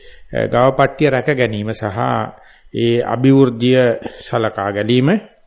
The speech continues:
ඒ මතින් පස්ගෝ රසය වැඩි වැඩියෙන් ලබාගෙන ආඩ්‍ය වීමයි, නැත්තම් මේ, අ, පොහොසත් වීමයි සාමාන්‍ය වචනෙන් කියනවනම්. ඒක සම්බන්ධ කරනවා භික්ෂුවකගේ, අ,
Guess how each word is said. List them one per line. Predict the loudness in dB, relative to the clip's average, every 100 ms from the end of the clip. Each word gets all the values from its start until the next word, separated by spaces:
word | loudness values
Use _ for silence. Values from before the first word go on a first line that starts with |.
| _ _ -12 -4
ඒ | -2
මතින් | 0 0 0 2 2 0 -6 _
පස්ගෝ | -4 -4 0 2
රසය | 4 2 0 0 2 0 -2 -12 -20 _ -4
වැඩි | 0 2
වැඩියෙන් | 0 0 -2
ලබාගෙන | -2 -2 -2 -2 -2 -2 -4 -12 -20 -10
ආඩ්‍ය | -4 -2 0 2 2 0 -6 -16 -20 -8 0
වීමයි, | 2 2 0 -2
නැත්තම් | -4 -6 -6
මේ, | -4 -4 -6 -12 _ _ _ -16 -14 -16 -18 -20 _ _ -20 -20 _
අ, | -8 -4
පොහොසත් | 0 0 2 -2 -2 0
වීමයි | 0 0 -2
සාමාන්‍ය | -2 -2 -4 -6
වචනෙන් | -6 -6 -8
කියනවනම්. | -8 -8 -8 -12 -18 _ _ -20 -20 -20 -20 _
ඒක | 0 2 2
සම්බන්ධ | 0 0 0 0 0
කරනවා | 0 0 0
භික්ෂුවකගේ, | 0 -4 -2 0 2 2 2 4 4 0 -8 _ _
අ, | -6